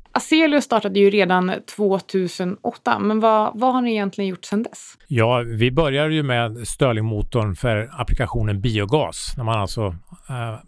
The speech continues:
Speaker 2: förbränner biogas, gör värme av det och, eh, omvandlar det till, till el. Och, eh, vi har ju byggt totalt hundrasjuttiotvå Stirlingmotorer, vilket är extremt mycket i Stirlingbranschen.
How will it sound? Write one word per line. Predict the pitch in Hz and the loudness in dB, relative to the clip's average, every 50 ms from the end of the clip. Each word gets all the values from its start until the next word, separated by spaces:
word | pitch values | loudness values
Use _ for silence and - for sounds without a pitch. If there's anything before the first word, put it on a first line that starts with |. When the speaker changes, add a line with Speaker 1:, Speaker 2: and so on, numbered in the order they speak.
| - | -20
Speaker 2:
förbränner | - - 127 113 101 120 131 143 143 139 123 | -8 -6 -2 0 2 2 2 0 -2 -2 -2
biogas, | 139 139 127 120 113 131 139 147 - - - - | 0 0 0 0 0 0 0 0 -2 -4 -8 -6
gör | 151 127 117 113 | -2 -2 0 2
värme | 120 120 110 113 117 | 0 0 0 0 -2
av | 120 | 0
det | 107 117 127 131 131 - 143 151 | 0 0 -2 -2 -4 -8 -12 -8
och, | 135 123 110 - - - | -6 -6 -6 -8 -8 -8
eh, | 139 131 120 113 - - | -6 -4 -4 -6 -4 0
omvandlar | - 135 117 110 107 107 110 107 104 | 0 0 2 2 2 2 0 0 0
det | 101 98 95 | 0 0 0
till, | - - 123 107 95 98 98 101 107 120 - | 0 -2 -2 -2 0 -2 -2 -4 -6 -8 -2
till | - 135 113 107 - - | -2 0 0 0 -2 -4
el. | 120 107 98 104 113 107 - - - | -4 -4 -4 -8 -10 -10 -10 -10 -4
Och, | - 123 120 113 - - - - | -2 0 0 0 -2 -4 0 2
eh, | 127 120 117 117 117 107 | 2 2 2 0 -2 0
vi | 110 117 120 | 0 2 2
har | 120 131 156 156 | 2 2 2 2
ju | 151 151 147 143 135 127 139 143 135 131 127 127 127 - | 2 2 0 0 -2 -6 -8 -14 -14 -14 -14 -16 -16 -16
byggt | 151 143 120 113 143 143 - - - _ - | -14 -10 -4 -2 -2 -2 -2 -4 -12 _ -2
totalt | 147 - - 165 165 131 - - | 0 2 2 2 2 2 0 0
hundrasjuttiotvå | 127 117 110 110 - 120 - 120 107 - - 156 127 110 90 | 0 0 0 0 0 0 0 0 -4 -2 -2 0 0 0 0
Stirlingmotorer, | - - 127 104 101 104 101 98 - - 147 120 107 101 110 | 0 0 0 0 0 0 -4 -2 0 0 0 0 -4 -6 -6
vilket | 107 110 101 - 123 - - | -8 -10 -8 -8 -10 -8 -4
är | 120 110 101 101 - | -4 -4 -4 -6 -6
extremt | - 117 - - - 147 143 135 113 - - | -8 -10 -10 -6 -4 -2 -2 -2 -2 -4 -6
mycket | 110 101 - - - 123 | -6 -6 -6 -4 -4 -4
i | 104 101 101 98 90 | -4 -2 -2 -4 -6
Stirlingbranschen. | - - - 127 110 104 101 104 120 139 143 107 - - 120 113 | -6 -6 -4 -2 -2 -2 -2 -2 -2 -2 -2 -4 -8 -10 -10 -10